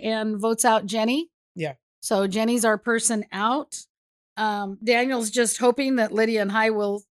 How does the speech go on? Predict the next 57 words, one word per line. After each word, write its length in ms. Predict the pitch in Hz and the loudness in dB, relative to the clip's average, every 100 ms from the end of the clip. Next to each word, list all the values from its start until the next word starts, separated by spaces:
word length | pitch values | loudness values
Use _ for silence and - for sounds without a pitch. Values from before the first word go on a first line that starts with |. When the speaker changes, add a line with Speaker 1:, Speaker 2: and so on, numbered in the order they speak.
| _ - | _ -4
Speaker 1:
stay 280 | - 220 214 | 0 2 2
in 80 | |
their 120 | 208 196 | 2 2
alliance 380 | 196 208 220 | 2 0 -2
with 120 | 220 220 | -4 0
him. 320 | 233 269 302 _ _ 185 | 0 0 -2 _ _ -4
Speaker 2:
Yeah. 220 | 156 139 _ | -2 -4 _
Speaker 1:
But 320 | 196 214 226 | -2 0 0
I 140 | - 226 | -4 -2
don't 140 | 370 | 0
know. 340 | 440 403 208 185 | 2 2 2 0
A 100 | 196 | 0
lot 220 | 240 294 | 2 2
happened 340 | 339 359 359 277 | 0 -2 0 0
here. 400 | 226 165 151 160 | 0 -2 -4 -6
Speaker 2:
Yeah. 340 | 214 202 151 147 _ _ _ - | 2 2 2 -4 _ _ _ -6
So 220 | 220 214 | -2 2
Daniel, 420 | 220 262 269 262 | 2 2 -2 -4
you 100 | 240 | 0
know, 100 | 190 | 0
before 320 | 170 151 214 208 | 2 -2 0 0
he 180 | 196 - - - | 0 -8 -10 -4
switches 400 | 220 202 208 190 | 2 2 4 0
his 160 | 208 | 0
vote 260 | 196 196 202 | 2 0 2
to 160 | 208 190 | -2 0
whatever, 360 | 196 185 - | 0 0 -2
to 360 | - 196 180 196 | -2 0 0 0
going 240 | 185 190 196 | -2 -2 -2
with 100 | 170 | 0
Jenny, 380 | 185 170 165 _ _ _ - | 2 2 -2 _ _ _ -2
uh, 180 | 160 156 | 0 2
he 140 | 190 | 0
did 220 | 170 202 | 4 2
confirm 280 | 214 - 202 | 2 0 0
with 80 | 185 | 2
both 100 | 185 | 0
Lydia 440 | 185 185 180 175 - | 0 2 2 2 -2
and 220 | 202 190 | -2 0
Hai 320 | 160 185 175 165 | 0 2 2 0
that, 80 | |
like, 160 | 151 151 | -4 0
"Hey, 260 | 185 156 151 | 0 0 -2
you're 120 | 165 | 0
not 120 | 170 | 0
gonna 100 | 170 | 2
hold 100 | 185 | 0
this 100 | 165 | -2
against 220 | 170 165 | -2 -2
me. 60 | 165 | 0
You're 60 | 160 | 0
not 40 | |
gonna 100 | 156 | -2
hold 120 | 160 | -2
this 100 | 151 | -4
against 320 | 196 262 247 180 | 0 0 0 -2
me." 260 | 165 165 | -2 -2